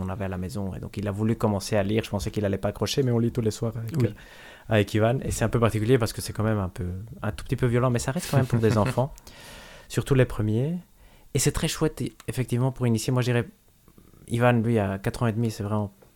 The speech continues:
Speaker 1: pas nécessairement le bon âge parce qu'il comprend pas tout. Mais je pense que huit ans, entre huit et treize ans,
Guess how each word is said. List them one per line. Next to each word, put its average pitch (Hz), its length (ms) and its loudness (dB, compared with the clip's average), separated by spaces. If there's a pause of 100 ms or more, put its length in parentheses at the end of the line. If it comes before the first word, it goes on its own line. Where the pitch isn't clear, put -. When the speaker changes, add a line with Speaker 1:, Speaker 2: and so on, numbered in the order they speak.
(120)
Speaker 1:
pas 123 100 2
nécessairement 113 360 -2
le 107 100 0
bon 104 260 4 (160)
âge 135 140 -6
parce - 140 -12
qu'il - 160 -10
comprend - 320 -2
pas 113 80 4
tout. - 180 -2 (560)
Mais 123 240 6
je 123 80 4
pense 170 240 2
que 135 80 6
huit 127 340 4
ans, 139 300 0 (120)
entre 127 280 -4
huit 135 300 -4
et 117 160 0
treize 123 340 -4
ans, 165 220 -4